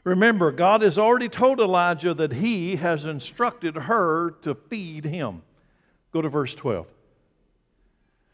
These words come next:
But she said, "I swear by the Lord your God that I don't have a single piece of bread in the house."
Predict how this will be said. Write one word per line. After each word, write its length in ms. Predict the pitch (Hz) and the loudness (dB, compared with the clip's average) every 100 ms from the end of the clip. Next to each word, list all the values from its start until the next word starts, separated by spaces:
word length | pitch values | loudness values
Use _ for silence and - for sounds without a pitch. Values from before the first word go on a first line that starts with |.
| _ - | _ -4
But 140 | 175 | -4
she 220 | - 208 | -2 -6
said, 640 | 214 - 147 139 175 208 - _ _ _ _ _ - | -4 -2 0 2 0 -6 -10 _ _ _ _ _ -8
"I 120 | 156 | -6
swear 500 | 147 - 175 185 214 | -6 -6 2 4 4
by 160 | 208 196 | 2 0
the 120 | 180 | 0
Lord 380 | 170 175 196 180 | -2 0 0 0
your 140 | 185 175 | -2 -2
God 360 | 147 147 170 | -2 0 0
that 120 | 151 | 0
I 140 | 156 208 | 0 -2
don't 240 | 202 180 | -2 -2
have 300 | 151 175 175 | -4 -4 -4
a 80 | 135 | -6
single 640 | - - 202 196 196 202 | -8 -12 -10 -8 -6 -6
piece 480 | 190 - 185 180 - | -6 -12 -12 -12 -10
of 220 | 117 120 | -10 -8
bread 360 | 135 165 170 160 | -4 -4 -4 -6
in 160 | 151 139 | -8 -10
the 100 | 131 | -6
house." 500 | 120 92 85 - | -6 -6 -12 -20